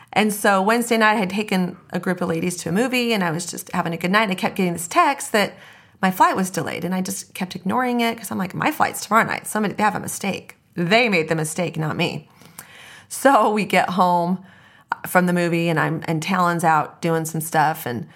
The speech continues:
it's ten o'clock by now. And it, it hits me all of a <laughs> sudden that, oh my gosh, what I had done. My flight did leave that night. In fact, the red-eye flight was leaving in, like, two hours, and we hadn't packed, and, and my husband hadn't planned,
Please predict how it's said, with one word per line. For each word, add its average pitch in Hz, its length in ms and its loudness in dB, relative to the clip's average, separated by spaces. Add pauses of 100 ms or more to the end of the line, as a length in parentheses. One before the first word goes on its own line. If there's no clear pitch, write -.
(480)
it's 190 160 -2
ten 240 160 0
o'clock 202 360 2
by 135 140 2
now. 85 340 -4 (360)
And 180 160 4
it, - 220 -4
it - 280 -2
hits 240 360 0
me 190 140 0
all 185 260 4
of 190 60 0
a 190 100 -4
<laughs> - 0 -
sudden 247 400 0
that, 151 280 -2 (120)
oh 175 120 2
my 170 140 0
gosh, 165 340 -2
what 160 120 0
I 156 100 0
had 147 120 -4
done. 165 380 -2 (260)
My 180 100 2
flight 180 340 2
did 220 160 0
leave 165 220 -2
that 139 200 0
night. 107 200 -2
In 156 120 -2
fact, 156 400 0 (640)
the 175 120 2
red-eye 180 280 4
flight 175 300 2
was 160 160 -6
leaving 160 260 0
in, 151 100 0
like, 120 200 -8
two 180 240 -2
hours, - 560 -4 (480)
and 175 140 0
we 185 80 2
hadn't 156 320 -4
packed, 262 440 -2 (420)
and, 196 260 2 (200)
and 190 140 2
my 180 100 4
husband 202 320 0
hadn't 185 340 2 (220)
planned, 214 480 0